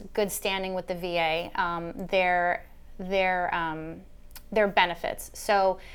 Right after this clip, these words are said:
for example, when you use a V A, it can only be used for a primary home. So you can't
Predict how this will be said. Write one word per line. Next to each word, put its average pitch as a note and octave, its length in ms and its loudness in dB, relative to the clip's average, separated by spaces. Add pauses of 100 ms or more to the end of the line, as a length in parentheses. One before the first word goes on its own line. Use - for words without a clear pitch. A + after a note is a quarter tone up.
(160)
for B3+ 120 2
example, G#3+ 760 2
when A3 180 0
you A3+ 140 0
use A3+ 220 0
a A3+ 60 4
V G#3+ 160 2
A, G3 180 4
it G3+ 160 -2
can G#3+ 160 -4
only A3+ 340 0
be A3 100 -2
used G3+ 220 -2
for G3 100 -2
a F#3 40 -2
primary F3+ 460 -2
home. - 240 -8 (720)
So - 140 -6
you G#3 120 4
can't G#3+ 500 2